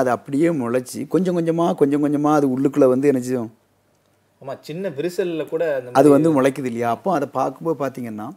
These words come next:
Speaker 1: கிட்டத்தட்ட ஒரு ஐம்பது, நூறு வருஷம் ஆனாலும் அது ஒண்ணும் பெரிய வேப்ப மரமாக போறதில்ல. அது அப்படியே தான் இருக்கும் பார்க்கறதுக்கு வந்து. சின்னதா இருக்கும். ஆனா அதுக்காண்டி அது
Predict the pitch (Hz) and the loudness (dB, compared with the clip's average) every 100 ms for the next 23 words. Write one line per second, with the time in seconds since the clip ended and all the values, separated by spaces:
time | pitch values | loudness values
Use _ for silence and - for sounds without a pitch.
0 | _ - - - - 165 160 160 208 165 | _ -20 -20 -20 -6 -2 0 4 4 4
1 | 135 165 175 143 151 202 175 156 202 160 | 2 -2 -2 0 0 2 2 0 -2 -2
2 | 147 160 139 135 160 135 131 165 143 131 | 0 0 -2 -2 -2 -2 -2 -2 0 -2
3 | 139 131 123 117 107 107 101 98 98 - | -2 -4 -2 -4 -6 -8 -10 -10 -12 -12
4 | 110 117 117 139 143 147 127 131 120 117 | -6 -6 2 4 4 2 0 -2 -2 -2
5 | 120 110 113 107 123 233 - _ _ _ | -4 -6 -8 -8 -4 -6 -8 _ _ _
6 | _ _ - 214 196 170 180 143 123 - | _ _ 0 4 8 8 6 4 -2 -4
7 | 139 147 143 147 160 139 | 2 2 4 4 6 8